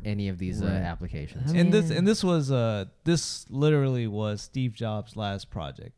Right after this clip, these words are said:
Speaker 3: This was, um,
Speaker 1: <laughs> This was his dying
Speaker 2: This
Speaker 1: wish.
Speaker 2: was
Speaker 3: uh,
Speaker 2: this?
Speaker 3: the T V is
Speaker 1: Be better than Cox.
Speaker 3: right,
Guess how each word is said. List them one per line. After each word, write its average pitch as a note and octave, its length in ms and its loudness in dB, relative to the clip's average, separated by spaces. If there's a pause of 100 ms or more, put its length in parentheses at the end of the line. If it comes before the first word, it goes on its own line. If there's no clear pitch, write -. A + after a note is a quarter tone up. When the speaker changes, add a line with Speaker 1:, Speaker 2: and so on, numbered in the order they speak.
Speaker 3:
This A#2+ 220 -4
was, A2 300 -6
um, F#2+ 400 -6
Speaker 1:
<laughs> A2 40 -10
This C3 200 2
was C3+ 100 2
his C#3 160 4
dying D3 380 4
Speaker 2:
This C3+ 280 6
Speaker 1:
wish. - 40 -2
Speaker 2:
was E3+ 140 10
Speaker 3:
uh, B2+ 80 2
Speaker 2:
this? D#3 500 6
Speaker 3:
the C3+ 420 0
T D#3+ 220 -4
V B2+ 440 -2
is G2 180 -2
Speaker 1:
Be E3+ 120 10
better F3 300 8
than C#3+ 160 6
Cox. A#2+ 360 2
Speaker 3:
right, A#3+ 220 2